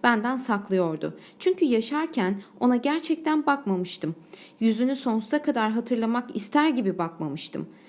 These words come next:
Nefes almak için çırpınırken elini tutmamıştım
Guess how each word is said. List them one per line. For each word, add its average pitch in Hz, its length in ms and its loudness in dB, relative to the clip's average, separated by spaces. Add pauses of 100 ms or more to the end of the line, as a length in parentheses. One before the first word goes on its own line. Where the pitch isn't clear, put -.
(300)
Nefes 269 300 2
almak 196 300 0
için 196 220 0
çırpınırken 202 840 -2
elini 202 300 2
tutmamıştım 170 760 -4